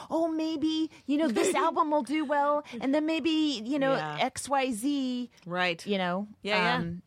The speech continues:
Speaker 1: that's
Speaker 2: Maybe Bob Newhart will say that I'm doing real comedy, uh, at some point. That's what I'm on the cusp of, waiting for somebody super old to tell me that I'm do-, I'm
Speaker 1: Wait,
Speaker 2: on the right
Speaker 1: I don't
Speaker 2: track.
Speaker 1: know what you're angry about right now. Bob
Speaker 2: That's
Speaker 1: New-, that Bob Newhart hasn't complimented you yet?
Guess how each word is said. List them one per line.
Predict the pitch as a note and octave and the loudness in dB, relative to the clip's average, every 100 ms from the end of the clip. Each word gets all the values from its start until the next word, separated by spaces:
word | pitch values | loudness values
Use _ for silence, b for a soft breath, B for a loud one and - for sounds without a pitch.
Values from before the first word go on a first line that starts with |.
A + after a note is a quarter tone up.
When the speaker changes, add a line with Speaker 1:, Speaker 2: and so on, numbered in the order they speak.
| B B B B - | B B B B -2
Speaker 1:
that's | G#3 G#3 | -2 0
Speaker 2:
Maybe | C4 C4 A3 | 0 0 0
Bob | B3 A#3+ | 0 0
Newhart | G#3 B3 B3+ B3 | 0 0 0 -2
will | F3+ | -2
say | - F#3+ | 0 0
that | F3+ D#3+ | 2 0
I'm | E3+ | 0
doing | E3+ E3 | -2 -4
real | D3+ D#3 D3 | -2 -4 -2
comedy, | E3 C#3+ C#3 - - B B B C4+ | -4 -4 -6 -12 -18 B B B -8
uh, | - F#3 E3 | 0 0 0
at | F3 | -2
some | A3 F#3+ | -2 -2
point. | - F3 D3+ - | -2 -6 -6 -2
That's | G3+ - | -2 0
what | G#3+ | 0
I'm | G#3 A#3 | 0 0
on | G3+ | -2
the | |
cusp | D#3+ F3+ D3+ - | -4 -6 -6 -6
of, | E3 E3 F#3+ | -4 -4 0
waiting | G3+ F#3+ F3 | 2 2 -2
for | F#3+ | -4
somebody | - G3 F3+ F3 | -2 -2 -2 -4
super | - C4 B3 A#3 | 0 0 0 -2
old | D#3+ D3+ C#3 - - B B B B | 0 -2 -4 -12 -20 B B B B
to | - | -6
tell | G3+ G#3+ F3 | -4 0 0
me | E3 | -2
that | D#3+ A#3 | -4 -4
I'm | D4 | 0
do-, | G3 D#3+ A3 | 2 2 0
I'm | |
Speaker 1:
Wait, | A#3 | 0
Speaker 2:
on | G#3 | 0
the | G3 | 0
right | G3 | 0
Speaker 1:
I | |
don't | E4+ | 0
Speaker 2:
track. | D#4 | 0
Speaker 1:
know | B3 F#3+ | -2 0
what | G3 G3 | -2 0
you're | G3+ D#3 | 0 0
angry | F3 F#3+ G3+ | 0 0 0
about | G3 G3+ F#3 | 2 0 0
right | G3+ G3 | -2 0
now. | G#3 G#3 A#3 G#3 | 0 0 -4 -2
Bob | G3 G#3 | 0 0
Speaker 2:
That's | G#3+ G#3 | 0 -4
Speaker 1:
New-, | F#3 | -4
that | G3+ F3 | -2 0
Bob | G3 G3 | 0 0
Newhart | G3 G3 F3+ E3 | 0 0 0 -2
hasn't | E3 E3 F3+ F3+ | 0 -2 -2 -2
complimented | F#3 G3+ G3+ G#3+ G#3+ G#3+ | -2 -2 -2 -2 -4 -6
you | A3+ | -6
yet? | A#3 B3 | -4 -4